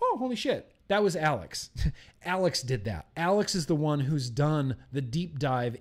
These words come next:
into this industry and into this, like, whatever, this weird fucking subculture that we have of, like, vaping and clouds and nicotine. He did the deep dive, and that's why he's reporting on it. He knows that everybody else is getting it wrong. He knows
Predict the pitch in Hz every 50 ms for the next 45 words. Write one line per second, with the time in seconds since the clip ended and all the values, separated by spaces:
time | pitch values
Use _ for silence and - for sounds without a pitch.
0 | _ - 170 175 170 170 - 170 156 147 135 - - 151 156 160 151 147 - -
1 | 135 131 127 131 123 131 151 151 160 151 143 139 127 135 127 - - 131 131 127
2 | - - - - - - - - - - _ _ _ _ _ 202 156 135 147 175
3 | 180 180 165 160 147 139 131 - 147 147 156 170 170 170 170 165 139 170 160 -
4 | 147 135 127 - - - 180 175 180 165 - - 160 143 131 - - 143 131 123
5 | 135 113 135 123 110 123 143 147 143 139 131 127 127 - 131 120 135 131 123 123
6 | - - - - _ _ _ _ - - - - 139 127 151 156 151 - 151 143
7 | 143 139 - - - 147 143 139 127 120 127 123 131 151 147 - 135 - - 123
8 | 117 113 110 110 104 - - - - 208 220 226 208 165 156 131 131 127 113 131
9 | 135 131 - 120 127 123 120 117 120 117 - - - _ _ _ - 127 123 143
10 | - 147 151 156 151 - - 170 160 151 147 135 139 - - 160 165 156 135 123
11 | 127 123 - - - 127 120 113 107 104 101 95 92 85 - _ _ _ _ -
12 | - - 202 202 185 160 151 156 156 147 135 123 107 95 131 131 - 135 117 127
13 | 120 123 123 123 120 120 117 110 - - 107 - - 120 104 107 107 104 - 131
14 | 110 104 98 95 92 - - 208 196 175 151 151 151 151 139 127 113 101 87 -